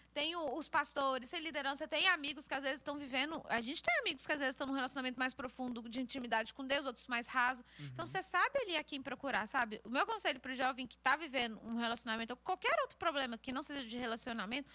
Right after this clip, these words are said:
Speaker 1: procurem pessoas que vivam a palavra de Deus, que preguem o que tá na Bíblia e que vocês conheçam.
Speaker 2: É.
Speaker 1: É muito bom a gente ter referências. Tipo assim, eu vejo vários posts, vários,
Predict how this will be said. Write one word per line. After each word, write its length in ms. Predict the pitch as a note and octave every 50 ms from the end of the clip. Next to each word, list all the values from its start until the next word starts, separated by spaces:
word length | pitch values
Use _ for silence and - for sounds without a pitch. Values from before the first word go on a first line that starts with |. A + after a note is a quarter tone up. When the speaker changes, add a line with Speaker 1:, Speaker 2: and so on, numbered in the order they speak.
| - - - - - -
Speaker 1:
procurem 600 | - C4 C#4+ D4+ - - F4 G#4 A#4+ C#5 C5+ C5
pessoas 680 | - - D4+ - - C#4 B3+ - - - E4+ D#4+ - - - _
que 160 | - - D#4 D4
vivam 560 | B3 A3 G3+ G#3 C#4+ F4+ A4 C5 A#4+ A#4 G#4
a 60 | F#4
palavra 400 | - D#4+ C#4+ C4 C4 C4 A#3 A3+
de 80 | A3 G#3+
Deus, 180 | A#3 A#3+ C4+ -
que 140 | - D4+
preguem 600 | - - _ - C4+ C4 C#4 E4 G#4+ A#4 - A#4+ A4+
o 40 | G#4+
que 120 | - F#4+
tá 180 | - - E4 D4+
na 100 | D4+ C#4
Bíblia 440 | B3+ G#3+ B3 B3+ C#4+ D#4+ E4 G4 G#4+ A4+ - - - - _ - - -
e 80 | C4+
que 100 | - E4+ C#4+
vocês 440 | D#4 D#4+ E4 - E4+ F4 - - - _ _ _ -
conheçam. 720 | - - A4+ C5 B4+ G4+ E4 F4 F#4 F4+ - - A3+ G3 - - - - - - C3+
Speaker 2:
É. 100 | C3 -
Speaker 1:
É 40 |
muito 220 | C4 D#4+ F#4 - B4 E4
bom 240 | D4+ D4+ D4+ D4 B3+
a 80 | A#3
gente 260 | B3+ B3 B3 A#3+ - -
ter 120 | B3+ B3
referências. 680 | B3+ C4 B3+ - B3 A#3 A3+ A3+ A#3+ - A#3 G#3+ -
Tipo 140 | - - C4+
assim, 140 | C#4+ - B3+
eu 60 | A#3
vejo 220 | A3+ B3 C#4 B3+ C4
vários 380 | B3+ B3 C#4 F4 G#4 F#4+ -
posts, 600 | - _ - C4 C4+ C#4 C4 C4 B3 - A#3+ A#3+ A3
vários, 340 | A#3 B3 C#4+ D4+ D4 -